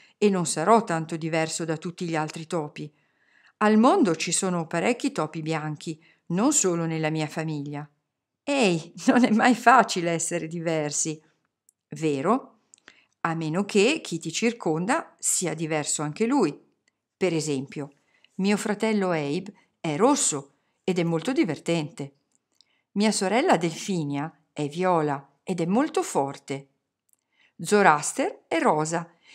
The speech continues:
e trova sempre la strada più breve per arrivare al formaggio, anche se lo nascondono nel punto più remoto del labirinto. Mentre chiacchieriamo allegramente, la cagnolina latrante che ho incontrato vicino allo sportello per animali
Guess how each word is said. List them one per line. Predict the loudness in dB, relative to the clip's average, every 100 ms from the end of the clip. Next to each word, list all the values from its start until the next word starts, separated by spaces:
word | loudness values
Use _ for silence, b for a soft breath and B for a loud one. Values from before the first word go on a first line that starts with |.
| b
e | -4 0
trova | 2 4 2
sempre | 0 0 0 0 -2 -2
la | -2
strada | -4 -4 -2 -2
più | -4 -6
breve | -2 0 0 0
per | 0 2
arrivare | 2 4 4 2
al | -2
formaggio, | -4 -2 -2 -4 -4 -8 B B B -4
anche | 2 2 2 -2
se | -2
lo | -2
nascondono | -2 -4 0 0 2 0 0
nel | 0 -2
punto | -4 0 2 0 -4
più | -4 -2
remoto | 2 2 2 2 0
del | 0 -2
labirinto. | -2 -4 -6 -10 -16 -18 _ _ _ _ _ _
Mentre | -2 -2 0 -2
chiacchieriamo | -2 -4 -2 -4 0 0 0
allegramente, | -4 -4 -2 -2 -2 -6 -8 -10 b b b
la | -2 0
cagnolina | 0 2 2 4 2 2
latrante | 0 2 4 4 0 -4
che | -2
ho |
incontrato | -4 -2 -4 0 0 0 -4
vicino | -6 -2 0 0
allo | -2 -6
sportello | -8 -8 0 0 0
per | -4 -4
animali | 0 2 2 2